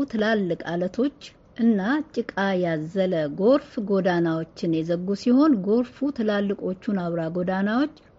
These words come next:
ወንዝ እስከሚመስሉ ሸፍኗቸዋል። በማዕከላዊው የጠረፍ አካባቢ ሳን ሚጌል በተባለ ስፍራ አንድ የአምስት ዓመት ሕፃን ከእናቱ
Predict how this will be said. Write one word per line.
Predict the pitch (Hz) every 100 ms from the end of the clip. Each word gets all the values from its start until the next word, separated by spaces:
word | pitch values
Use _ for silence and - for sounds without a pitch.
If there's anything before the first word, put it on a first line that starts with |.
| 320
ወንዝ | 247 240 240 196
እስከሚመስሉ | - - 214 196 170 165 - 226 311 -
ሸፍኗቸዋል። | - 208 - 170 147 151 - 170 165 143 - - - - - - 233
በማዕከላዊው | 233 254 247 285 320 330 285 247 202 180 262
የጠረፍ | 208 175 175 160
አካባቢ | 175 180 - 214 247 262 233 311 -
ሳን | - - 247 240
ሚጌል | 220 208 180 180
በተባለ | 160 160 175 160 156 165
ስፍራ | - 233 214 269 320 -
አንድ | 240 285
የአምስት | 226 202 196 202 -
ዓመት | 190 165 160
ሕፃን | 240 226 196 294
ከእናቱ | 302 226 214 196 196